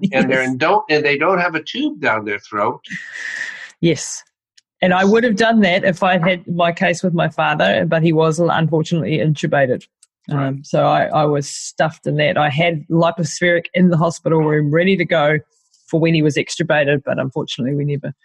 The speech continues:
Speaker 2: got there. Um, so I, I was re-, reliant on the intravenous way. And the intravenous is,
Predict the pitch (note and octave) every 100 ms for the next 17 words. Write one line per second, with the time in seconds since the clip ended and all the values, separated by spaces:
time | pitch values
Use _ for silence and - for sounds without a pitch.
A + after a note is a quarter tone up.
0 | _ _ _ - C#3+ - F#2 C3+ - -
1 | - - - D3+ C#3+ C#3 C#3+ - D#3+ D#3+
2 | - D3+ D3 D3+ - D#3 D#3 - _ -
3 | D#3 D#3+ E3 E3+ D3+ C#3+ C#3 - - D#3
4 | D3 D#3+ D#3+ D3 D3+ C#3+ C#3 - - -
5 | D3 D#3+ E3 C#3+ F3 - E3+ F3 A3+ F#3+
6 | F3+ E3 E3+ E3